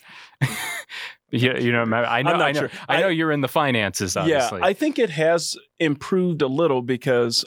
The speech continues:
Speaker 2: I know on the Indiana side, especially, you know, they've planted, um, lots of trees and vegetation and so forth to try to combat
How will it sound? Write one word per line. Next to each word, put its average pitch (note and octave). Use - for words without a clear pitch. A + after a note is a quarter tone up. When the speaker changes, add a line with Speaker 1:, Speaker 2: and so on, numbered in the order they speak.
Speaker 2:
I C3
know D3+
on D3
the B2
Indiana D#3+
side, B2
especially, B2
you C3+
know, B2+
they've C3
planted, C3+
um, A2+
lots C#3
of C3
trees C#3
and A#2+
vegetation C#3
and B2+
so C#3
forth C#3
to C3+
try C3+
to B2
combat B2